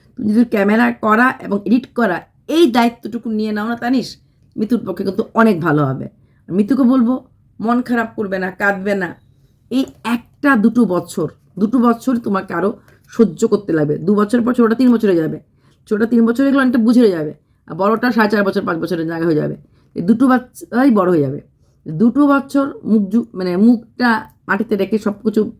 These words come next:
ইসে চিন্তা ভাবনা করে নাও, তারপর দেখবে দু বছর পর কী আরাম আসবে। আর হ্যাঁ, কনটেন্ট ছোট দাও, এটাতে আপত্তি নেই, কিন্তু কনটেন্টটার মধ্যে একটুখানি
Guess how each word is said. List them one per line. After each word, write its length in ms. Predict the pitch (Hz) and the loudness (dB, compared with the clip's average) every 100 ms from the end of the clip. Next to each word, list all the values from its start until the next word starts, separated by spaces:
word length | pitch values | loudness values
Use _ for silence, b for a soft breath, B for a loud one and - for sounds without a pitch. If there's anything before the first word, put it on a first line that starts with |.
| _ | _
ইসে 220 | - 220 | -4 -2
চিন্তা 260 | 208 202 208 | -2 0 0
ভাবনা 160 | 196 202 | 2 0
করে 200 | 208 208 | 0 0
নাও, 180 | 262 - b b b b b _ - | 0 -4 b b b b b _ 2
তারপর 420 | 220 269 302 254 | 4 4 -2 0
দেখবে 380 | 247 185 208 294 _ _ _ | 0 0 -2 -4 _ _ _
দু 120 | 185 208 | 0 2
বছর 240 | 202 202 | 2 0
পর 100 | 190 | -2
কী 200 | - 196 | -2 -2
আরাম 260 | - 156 143 | 0 -2 -2
আসবে। 480 | 143 - - - _ b b | -6 -10 -20 -20 _ b b
আর 180 | - 170 | -2 0
হ্যাঁ, 160 | 175 151 | 0 -2
কনটেন্ট 500 | 208 233 - 294 294 - | 0 0 0 -2 -2 -4
ছোট 260 | - 269 302 | -4 -2 0
দাও, 360 | 269 226 170 - | 0 0 -2 -8
এটাতে 220 | - 202 214 | -14 -4 -4
আপত্তি 440 | 214 - - 175 | -4 -10 -8 -8
নেই, 140 | 165 | -8
কিন্তু 220 | 165 - - | -10 -12 -4
কনটেন্টটার 480 | 196 214 233 247 | -2 0 0 2
মধ্যে 220 | 240 220 233 | 0 0 -4
একটুখানি 420 | - 262 262 | -4 0 0